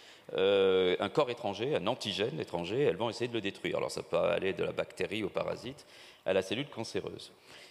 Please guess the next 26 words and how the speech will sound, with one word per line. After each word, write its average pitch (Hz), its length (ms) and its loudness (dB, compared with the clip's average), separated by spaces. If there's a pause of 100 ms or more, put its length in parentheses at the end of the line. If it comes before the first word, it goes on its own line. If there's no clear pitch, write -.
(120)
Et 92 100 2
en 90 80 0
fait, - 440 -2 (240)
on 101 380 0
a, 117 420 2
euh, 82 160 0
découvert 107 720 0
que 107 100 -2
la 98 160 2
cellule 151 360 -2
cancéreuse 113 840 0 (300)
est 117 80 -2
capable 147 480 0
de 196 80 0
bloquer 139 560 -4 (1000)
nos 110 180 -4
cellules 139 280 -4
immunitaires. 98 600 -2 (160)
On 80 200 -8
se - 240 -12
crée - 140 -2
ce - 80 -4
qu'on 90 80 -4
appelle 90 240 -2
une 87 140 -2
anergie. 98 580 -4